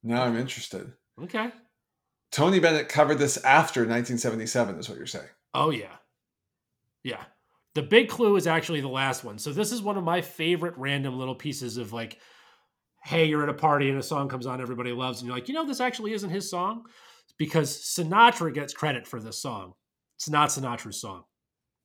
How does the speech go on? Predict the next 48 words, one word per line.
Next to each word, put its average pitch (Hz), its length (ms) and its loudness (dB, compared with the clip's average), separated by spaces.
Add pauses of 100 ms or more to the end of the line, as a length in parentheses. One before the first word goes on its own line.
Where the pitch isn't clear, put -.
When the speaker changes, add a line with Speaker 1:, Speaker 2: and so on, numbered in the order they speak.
Speaker 1:
Oh, 120 180 6
then 123 140 0
that's 151 240 6
definitely 123 320 8
not 117 140 2
what 110 100 0
I'm 113 180 -2
thinking 107 280 -8
of. 87 280 -12
I 110 100 -4
don't 113 200 -4
have, 107 280 -4
uh, 101 280 0 (300)
well, 143 360 6 (440)
it 165 220 2
oddly 135 380 10
could 120 240 2
be, 107 120 -2
but 101 120 -4
there's 110 180 -2
no 117 140 2
way 110 180 2
anyone 110 300 -2
thinks 107 240 -8
this 107 180 -4
song 104 220 -2
is 107 120 -6
a 113 40 -4
Sinatra 101 540 -4
original. 98 520 -8 (220)
Speaker 2:
Okay. 214 340 0
Speaker 1:
Uh, 151 360 12
okay, 180 200 8
so 131 140 4
wait, 160 140 6
now 156 120 6
I 156 60 6
gotta 151 160 6
think 139 220 -4
of 120 60 0
it 117 100 0
more. 104 260 -4
So 123 240 0
Bennett 143 420 0
and 143 120 -6
Sinatra 135 400 -4
covered 113 340 2
it. 113 180 -2